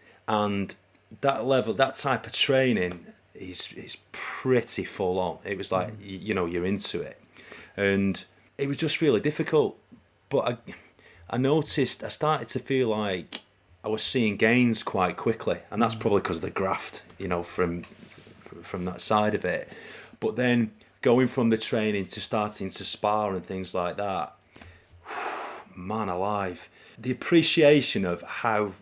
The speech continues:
Speaker 1: fit mentally and physically some of these guys are,
Speaker 2: Mm.
Speaker 1: to be able to step in a ring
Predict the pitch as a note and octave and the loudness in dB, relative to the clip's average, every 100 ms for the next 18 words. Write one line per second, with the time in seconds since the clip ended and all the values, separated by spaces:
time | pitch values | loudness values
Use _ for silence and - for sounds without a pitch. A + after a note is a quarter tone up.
0 | _ - - - - - - D3 A2+ - | _ -18 -12 -10 -8 -8 0 2 2 0
1 | - - A2+ A#2 A#2 - G2 F2+ F2+ - | -4 2 4 4 4 2 0 -2 -2 -2
2 | G2+ G#2 - - G#2 F#2 F#2+ F2+ F#2+ F2+ | -2 -2 -4 -4 -2 -2 -4 -2 -2 -2
3 | F2 F#2+ F#2 E2+ - _ - - A#2 A2+ | 0 0 0 -4 -12 _ -18 -10 -6 -4
4 | A2 G2+ G#2+ G#2+ G#2 G2+ - - A2+ G#2 | -2 0 2 2 0 -2 -4 -2 -2 -4
5 | - G#2 G#2 G#2 G2+ F2 - | -4 -2 2 2 2 0 -10